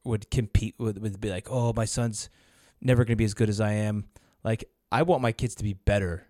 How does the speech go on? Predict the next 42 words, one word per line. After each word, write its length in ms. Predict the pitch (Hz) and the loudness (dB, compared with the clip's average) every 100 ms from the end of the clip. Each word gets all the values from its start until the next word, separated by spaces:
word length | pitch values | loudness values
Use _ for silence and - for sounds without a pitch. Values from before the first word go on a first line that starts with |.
| _ | _
uh, 260 | 92 87 - | -10 -10 -10
than 180 | 92 85 | -10 -8
me, 280 | 87 87 - | -8 -12 -12
and 100 | 98 | -6
I 40 | 98 | -4
want 180 | 98 | -4
them 120 | - 90 | -6 -8
to 60 | |
be 200 | 92 87 | -6 -6
better 380 | 85 - 107 98 | -6 -2 0 0
men, 280 | 90 90 87 | -2 -4 -4
and, 140 | 82 - | -8 -10
and, 200 | 87 - | -12 -8
and 200 | 92 92 - | -8 -6 0
that's 180 | 127 - | 0 0
what, 160 | - | -4
something 200 | 113 123 | -2 0
our 160 | 90 117 | 4 4
dad 180 | 110 87 | 4 0
has, 180 | 85 87 | -4 -6
has 220 | 92 90 | -6 -4
always 220 | 92 90 | -2 -2
said, 340 | - 95 87 - - - - _ - | -4 -6 -6 -10 -20 -20 -20 _ -4
uh, 300 | 98 95 90 - - _ - | -2 0 -2 -8 -20 _ -2
which 240 | 110 - | -2 -2
always 420 | - 143 131 - - - | 0 4 4 2 -10 -10
kind 160 | - 123 | -2 -2
of 160 | 101 - _ | -2 -10 _
made 220 | - 110 98 | -4 -2 -2
me 200 | 95 90 - | -4 -6 -10
wonder 460 | 104 101 104 95 | -2 0 0 -2
why, 420 | 90 90 90 90 - _ _ _ _ _ _ _ _ _ _ _ _ - | 0 0 0 -2 -8 _ _ _ _ _ _ _ _ _ _ _ _ -10
you 80 | 104 | -6
know, 260 | 98 90 - - - 104 | -4 -4 -6 -8 -8 -2
dads 300 | 101 92 90 | 0 2 0
would 80 | 90 | 0
always 160 | 90 | 0
put 200 | - - | 2 0
their 100 | 90 | 0
kids 320 | - 104 92 | -6 -6 -6
down 380 | - 90 87 87 | -4 -4 -2 -4
or, 360 | 85 92 87 | -6 -6 -8